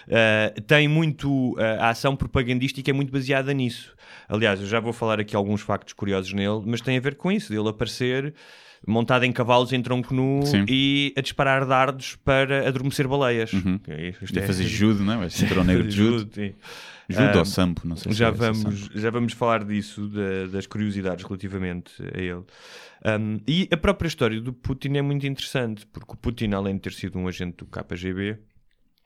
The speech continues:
Speaker 1: há um lado muito emocional que o faz ser a pessoa que é, que foi. Quando caiu o muro de Berlim, ele estava, ah, na República Democrática Alemã, portanto a Alemanha comunista,
Speaker 2: Uhum.
Speaker 1: controlada pela Rússia,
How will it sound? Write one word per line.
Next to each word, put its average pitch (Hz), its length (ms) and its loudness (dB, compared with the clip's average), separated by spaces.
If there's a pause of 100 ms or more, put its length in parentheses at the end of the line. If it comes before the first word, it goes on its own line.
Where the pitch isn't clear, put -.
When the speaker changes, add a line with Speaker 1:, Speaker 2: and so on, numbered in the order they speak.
(160)
Speaker 1:
há 117 160 4
um 120 200 0
lado 120 280 0
muito 123 320 -2
emocional 117 720 -2
que 120 140 -8
o - 20 -2
faz 113 320 0
ser 110 160 -4
a 110 40 -4
pessoa 110 280 -8
que 104 240 -6
é, 95 80 -4
que - 140 -20
foi. 87 260 -4 (420)
Quando 151 200 0
caiu 147 200 0
o 127 80 0
muro 117 160 0
de 104 100 -8
Berlim, 104 440 -2 (380)
ele 120 100 2
estava, 110 720 -2
ah, 101 640 -2
na 107 140 0
República 110 340 -4
Democrática 98 520 -4
Alemã, 113 280 -2
portanto 92 320 -6
a 92 40 -2
Alemanha 98 460 0
comunista, 110 540 -4
Speaker 2:
Uhum. - 60 -10
Speaker 1:
controlada 98 400 -4
pela 104 200 -4
Rússia, 120 440 -8